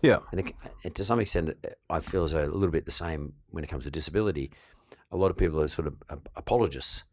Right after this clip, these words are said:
Speaker 2: whereas the people who are disabled and, or black people, they, they don't, they're not looking for apologists. They're, they're not feeling, they're not loo-, looking for sympathy.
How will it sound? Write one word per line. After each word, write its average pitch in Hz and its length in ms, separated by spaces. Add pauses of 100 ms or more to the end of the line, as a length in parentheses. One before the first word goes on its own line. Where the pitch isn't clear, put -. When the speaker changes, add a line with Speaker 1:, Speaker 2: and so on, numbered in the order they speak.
(280)
Speaker 2:
whereas 80 460 (180)
the - 100
people 80 260
who 80 160
are 73 60
disabled 87 560 (100)
and, 76 220
or 64 100
black - 220
people, 110 560
they, - 320
they 123 100
don't, 151 240
they're 147 100
not 147 120
looking 135 180
for 104 80
apologists. - 560 (560)
They're, 101 120
they're 104 260
not - 180
feeling, 110 400
they're 113 100
not 127 200
loo-, 107 180
looking 98 220
for 80 80
sympathy. 80 440